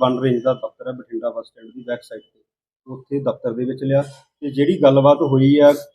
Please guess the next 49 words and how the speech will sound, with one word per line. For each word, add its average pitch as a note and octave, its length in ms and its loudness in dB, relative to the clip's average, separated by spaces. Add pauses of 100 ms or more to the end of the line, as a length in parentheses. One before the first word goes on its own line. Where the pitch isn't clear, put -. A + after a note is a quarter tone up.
(160)
ਫੋਨ B2+ 300 -2
ਰਿਕਾਰਡਿੰਗ, C3+ 480 -2
ਜਿਹੜੀ C#3+ 160 -2
ਫੋਨ B2 280 -4
ਤੇ C#3 140 -4
ਗੱਲਬਾਤ B2+ 380 -2
ਹੋਈ C3 220 -8
ਆ, C3+ 40 -4
ਉਹ C#3 160 0
ਮੇਰੀ C#3 200 2
ਮਾਤਾ A#2 280 -4
ਪਿਤਾ B2 240 -12
ਦੀ C3+ 120 -12
ਵੀ D3 120 -8
ਹੋਈ B2+ 200 -10
ਉਹਨਾਂ C3 200 -6
ਨਾਲ, B2+ 240 -6 (800)
ਜਿਹੜੀ C3+ 120 -12
ਸਤਵੀਰ B2 380 -6
ਕੌਰ B2+ 240 0
ਨਾਲ B2+ 160 -2
ਹੋਈ B2 240 -2
ਆ, C3 100 2
ਫੋਨ A#2+ 300 -6
ਕਾਲ A#2+ 220 -4
ਤੇ B2+ 160 -14
ਰਿਕਾਰਡਿੰਗ A#2 420 -8
ਆ B2 40 -4
ਸਾਡੇ A#2+ 240 -10
ਕੋਲੇ, B2 180 -16
ਜਿਹੜੀ C3 160 -10
ਸਤਵੀਰ B2+ 340 -12
ਕੌਰ B2 220 -6
ਉਹਦੇ C3 200 -4
ਵਿੱਚ D3 180 -4
ਮੰਨ C3 240 2
ਵੀ D#3+ 140 6
ਰਹੀ C#3+ 240 4
ਹੈ C#3 280 0 (200)
ਵੀ C3+ 120 0
ਅਸੀਂ C#3 240 -2
ਇਹਦੇ D3 140 0
ਨਾਲ C3 300 2
ਪਚਾਸੀ B2 360 -6
ਸੌ - 120 -8
ਦੀ B2 140 -4
ਗੱਲ - 120 -4
ਕੀਤੀ - 360 -14
ਹੈ। - 60 -20